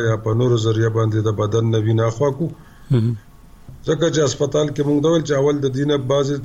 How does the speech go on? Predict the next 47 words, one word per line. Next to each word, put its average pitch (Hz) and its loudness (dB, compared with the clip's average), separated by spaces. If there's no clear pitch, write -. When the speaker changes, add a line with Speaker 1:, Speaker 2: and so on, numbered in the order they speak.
Speaker 1:
ډېر 147 2
تپوسونه 139 0
زباني 123 0
توګه 127 0
باندې 110 0
وشي 117 -2
چې 123 -2
هغه 120 2
د 120 -2
انسان 120 0
ته 123 0
په 120 -4
خپله 139 -2
معلوم 90 -4
وي. 80 -10
Speaker 2:
صحیح. 110 0
Speaker 1:
او 113 -2
د 127 0
داخلي 143 -2
نظام 151 0
چې 147 -6
کوم 131 0
دي، 160 0
د 143 0
هغې 127 0
مونږ 143 2
بیا 135 0
باقاعده 123 0
معاینات 131 0
کوو، 165 0
د 135 0
هغې 127 0
نه 147 0
پس 147 -2
دا 127 2
فیصله 120 -2
کېږي 120 0
چې 110 0
دې 117 4
سړي 117 2
نه 120 4
مونږ 117 4
وینه 113 2
واخلو 143 0
Speaker 2:
مهم. 131 2
Speaker 1:
یا 113 0
وانخلو. 92 -6